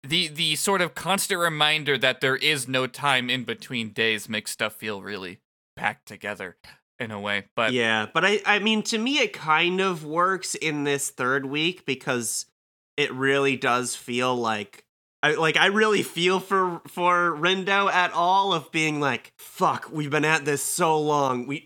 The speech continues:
Speaker 2: but we just got, everything is still happening so much, we gotta push forward." Like,
Speaker 1: Everything
Speaker 2: that
Speaker 1: does
Speaker 2: mood
Speaker 1: happen
Speaker 2: kinda
Speaker 1: so
Speaker 2: get,
Speaker 1: much.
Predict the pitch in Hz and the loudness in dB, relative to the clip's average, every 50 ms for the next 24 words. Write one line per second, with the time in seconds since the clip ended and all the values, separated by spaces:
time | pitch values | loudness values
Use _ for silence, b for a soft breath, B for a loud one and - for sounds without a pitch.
0 | 143 - 185 160 165 160 143 127 185 196 170 - - 165 151 - 151 165 156 175 | -6 -2 0 0 0 0 -2 -2 -2 -2 -2 0 0 0 0 2 0 0 0 0
1 | 170 170 165 160 151 139 - - - 190 196 185 170 175 185 170 359 - 160 156 | 0 0 0 0 0 0 0 0 0 2 2 2 4 4 4 4 2 0 -2 -2
2 | 147 143 - - - 208 190 185 185 175 170 165 147 131 - - - 165 156 131 | -2 0 0 0 2 2 2 2 2 2 2 2 2 0 -2 -4 -4 -4 -2 0
3 | - 185 196 185 165 - 190 175 165 - - - 160 160 151 143 131 120 120 117 | 2 2 4 2 2 2 0 -2 -2 -2 -6 -6 -2 0 0 0 0 -2 -4 -8
4 | 117 117 - 131 123 117 - 127 139 185 247 269 262 - 151 165 170 151 151 147 | -8 -6 -4 -4 -4 -4 -4 -4 -2 -2 0 0 2 2 4 2 2 2 2 2
5 | 151 143 135 127 117 139 131 127 123 110 113 113 123 127 - - | 2 2 2 0 0 0 2 0 0 -2 -2 -2 -2 -2 -4 -6